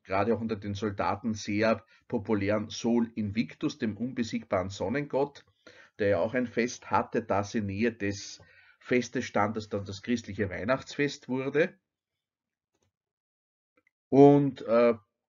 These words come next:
der naturwissenschaftliche Hintergrund dieser Vision, die er hatte,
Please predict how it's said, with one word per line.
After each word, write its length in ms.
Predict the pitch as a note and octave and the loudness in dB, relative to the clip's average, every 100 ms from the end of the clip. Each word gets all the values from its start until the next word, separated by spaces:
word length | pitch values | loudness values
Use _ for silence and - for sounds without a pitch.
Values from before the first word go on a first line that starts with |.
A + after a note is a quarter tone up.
| - | 4
der 100 | C#3+ | 4
naturwissenschaftliche 840 | C3+ D#3 G#3+ G3 E3+ D#3 D#3 D#3 | 4 0 0 2 4 2 -2 -4
Hintergrund 720 | C#3 D#3 D#3 D3 C#3 C#3 - - | -2 -2 -4 -2 -2 -2 -6 -8
dieser 320 | C#3+ C#3+ C3+ | -2 2 2
Vision, 400 | C3 A#2 A2+ B2 | 2 0 0 0
die 80 | C3 | 0
er 120 | G#2+ | 2
hatte, 460 | F#2 G#2 - B2+ | 2 0 2 2